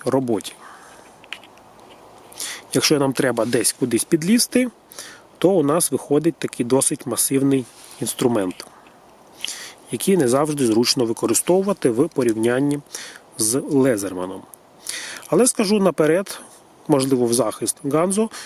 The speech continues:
що у мультитулів Victorinox, які значно дорожчі навіть за Лезермани, пасатіжі бувають дуже-дуже масивні, і їх кінчики ще значно більш товсті і тупі.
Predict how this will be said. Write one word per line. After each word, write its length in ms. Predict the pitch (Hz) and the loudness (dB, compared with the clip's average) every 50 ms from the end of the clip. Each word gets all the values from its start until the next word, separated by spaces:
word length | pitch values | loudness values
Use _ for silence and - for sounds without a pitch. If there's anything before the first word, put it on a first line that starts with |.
| - - - | -18 -8 -4
що 240 | - - - 165 | -4 2 2 2
у 320 | 147 156 180 160 147 135 123 | 2 4 2 4 4 4 2
мультитулів 880 | 123 127 131 135 - - 156 - - 156 143 131 123 117 113 107 107 107 | 2 2 0 2 2 0 0 2 0 2 2 4 4 2 2 0 -2 -4
Victorinox, 920 | 101 101 98 101 104 113 117 - - - 139 113 101 98 110 151 185 - - | -4 -4 -4 -4 -4 -4 -4 -2 0 0 0 0 0 -2 -2 -2 -2 -2 -6
які 200 | - - - 170 | -6 -2 0 0
значно 420 | 135 127 135 147 127 - - 131 127 | 2 2 0 0 0 0 0 0 0
дорожчі 420 | 123 127 127 127 120 110 - - 107 | 2 2 2 2 2 0 -2 -4 -4
навіть 280 | 117 110 110 107 104 | -4 -2 -2 -2 -2
за 120 | 110 113 110 | 0 0 2
Лезермани, 640 | 131 165 190 208 220 226 226 233 240 247 262 247 - - - - - - - - - - | 2 2 2 2 0 2 2 4 4 2 2 0 -4 -8 -10 -10 -10 -12 -12 -14 -16 -8
пасатіжі 680 | - 131 - - - - - 185 202 190 180 190 185 175 - - - - - - - - - | -4 -2 -2 -2 -2 -2 0 0 2 2 2 0 0 -2 -4 -10 -20 -20 -20 -20 -14 -2 -2
бувають 480 | 151 147 160 165 139 127 120 113 - - - | 2 2 2 2 2 0 -2 -2 -6 -10 -6
дуже-дуже 640 | 127 131 156 147 131 123 120 113 120 117 110 110 113 | 0 2 2 2 4 2 2 2 2 2 2 2 2
масивні, 560 | 131 135 - - - 214 220 208 208 196 185 | 2 0 0 -2 -2 -2 -2 0 0 0 0
і 300 | 180 190 175 151 143 139 | 0 0 -2 -2 0 2
їх 220 | 143 135 117 - | 2 0 0 -2
кінчики 640 | - - - 175 185 175 - 190 170 - 185 180 170 - - - - - - - | -6 -2 0 0 0 2 0 -2 0 0 0 0 0 -2 -10 -18 -18 -20 -14 -8
ще 260 | - - - 156 151 | -4 0 0 0 0
значно 440 | 127 123 135 147 151 - - 131 117 | 2 2 0 0 0 0 0 0 0
більш 440 | 113 110 120 135 139 - - - - - - - - - - - - - _ _ _ _ - - | 0 0 0 0 0 -2 -4 -4 -8 -16 -20 -20 -18 -16 -16 -16 -18 -20 _ _ _ _ -12 -4
товсті 400 | - 127 113 - - - - 160 | -2 0 0 0 0 -2 -2 -4
і 240 | 180 165 156 139 131 | -4 0 0 0 0
тупі. 400 | - - 139 - - - - | 0 -2 -4 -4 -4 -10 -14